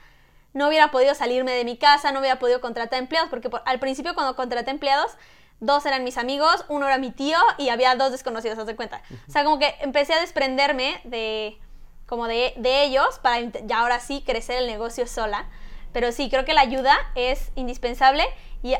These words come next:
Speaker 1: a veces creo que mucha gente dice que no, yo no tengo nada que me ayude, o sea, como que me escuchan y dije, no, a mí ni mis papás me ayudan, cosas así.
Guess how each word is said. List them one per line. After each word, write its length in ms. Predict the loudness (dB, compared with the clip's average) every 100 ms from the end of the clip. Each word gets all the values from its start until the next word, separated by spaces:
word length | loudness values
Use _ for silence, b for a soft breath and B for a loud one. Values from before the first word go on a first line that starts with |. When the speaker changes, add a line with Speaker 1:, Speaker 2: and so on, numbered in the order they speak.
| 2
Speaker 1:
a 100 | 4
veces 340 | 4 -2 -8 0
creo 200 | 0 2
que 120 | -2
mucha 220 | -4 -4
gente 200 | -6 -4
dice 220 | -4 -6 -6
que 80 |
no, 180 | -6 -6
yo 140 | -6 -8
no 80 | -8
tengo 160 | -10
nada 140 | -10 -10
que 120 | -12
me 100 | -10
ayude, 520 | -8 -8 -4 -4 -4
o 60 | -8
sea, 120 | -10
como 120 | -12
que 80 | -12
me 60 | -14
escuchan 260 | -14 -14
y 40 | -12
dije, 80 |
no, 220 | -8 -6 -6
a 60 |
mí 140 | -8 -8
ni 80 |
mis 120 | -10 -12
papás 380 | -8 -8 -8
me 80 | -10
ayudan, 420 | -10 -8 -6 -8
cosas 240 | -8 -10 -8
así. 200 | -8